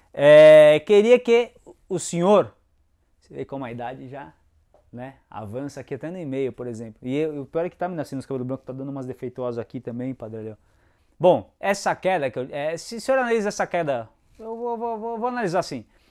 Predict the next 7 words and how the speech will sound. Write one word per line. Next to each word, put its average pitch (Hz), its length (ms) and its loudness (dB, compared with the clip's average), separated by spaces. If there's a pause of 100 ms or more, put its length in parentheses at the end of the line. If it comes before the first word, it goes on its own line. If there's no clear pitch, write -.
(220)
Eu 202 80 -2
estava 240 300 2
indo 220 160 -2
pra 208 160 0
Fazenda 196 380 -6
do 170 80 -8
Chocolate, 165 760 -6